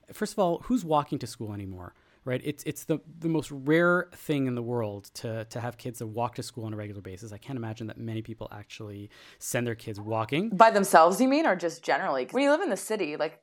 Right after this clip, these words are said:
Speaker 2: I, I'm in the Mile End right now, and I used to babysit for, uh, an old acting teacher of mine a few years ago,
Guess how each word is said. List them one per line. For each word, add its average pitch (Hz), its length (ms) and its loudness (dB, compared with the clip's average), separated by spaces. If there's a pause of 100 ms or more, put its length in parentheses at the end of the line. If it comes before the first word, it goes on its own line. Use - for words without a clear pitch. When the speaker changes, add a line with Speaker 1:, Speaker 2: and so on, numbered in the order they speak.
Speaker 2:
I, 185 280 6
I'm 214 140 4
in 226 80 -4
the 202 60 -2
Mile 156 280 4
End 151 160 -6
right 139 180 -4
now, 139 300 -4
and 151 220 -6
I 156 140 -2
used 165 280 -8
to 170 60 -16
babysit 147 500 -8
for, 147 400 -4 (100)
uh, 135 220 -2 (120)
an 151 100 -10
old 143 120 -6
acting 135 300 -2
teacher 147 260 -8
of 139 80 -6
mine 123 400 -6
a - 40 -20
few 147 140 -10
years 143 200 -4
ago, 127 320 2